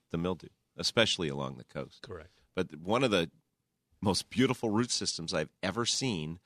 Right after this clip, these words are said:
Speaker 1: surface root systems, was on a crepe myrtle off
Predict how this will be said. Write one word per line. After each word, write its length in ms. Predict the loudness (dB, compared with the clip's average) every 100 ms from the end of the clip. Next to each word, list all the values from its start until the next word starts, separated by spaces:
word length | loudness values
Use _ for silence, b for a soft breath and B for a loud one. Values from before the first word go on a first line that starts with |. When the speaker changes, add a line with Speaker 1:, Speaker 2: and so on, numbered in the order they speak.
| _ _ _ -4
Speaker 1:
surface 440 | 4 4 4 2 2
root 140 | 0
systems, 580 | -2 -2 -4 -8 -10 -8
was 200 | -8 -10 _ 0
on 300 | 2 2 -2
a 100 | -4
crepe 320 | -6 -4 -2 0
myrtle 480 | 0 2 0 -2 _ _ _ _ 2
off 380 | 4 4 -2